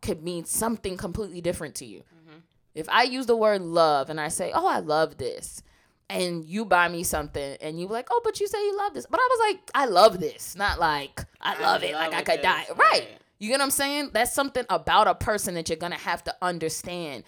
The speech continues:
Speaker 1: to know that you won't take offense to it. You know what I
Speaker 2: Mm-hmm.
Speaker 1: mean?
Speaker 2: Just like when somebody says they love you.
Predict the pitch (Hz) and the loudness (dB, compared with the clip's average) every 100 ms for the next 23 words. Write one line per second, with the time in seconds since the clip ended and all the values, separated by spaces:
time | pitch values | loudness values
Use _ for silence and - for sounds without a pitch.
0 | - _ 196 185 180 170 160 180 170 180 | -20 _ -2 0 -2 -2 -8 -8 -4 -4
1 | 165 - 180 160 - _ _ _ - 185 | -2 -2 -2 -6 -14 _ _ _ -6 -4
2 | - 277 - - 120 - - 233 277 269 | -2 -2 -2 -2 -4 -6 -10 -6 -4 -4
3 | 269 277 285 302 _ _ - - 175 180 | -4 -8 -10 -14 _ _ -20 -10 -8 -6
4 | 165 160 151 190 180 175 175 151 175 160 | -8 -10 -8 -6 -6 -8 -14 -6 -4 -2
5 | 170 156 135 131 | -2 -4 -16 -18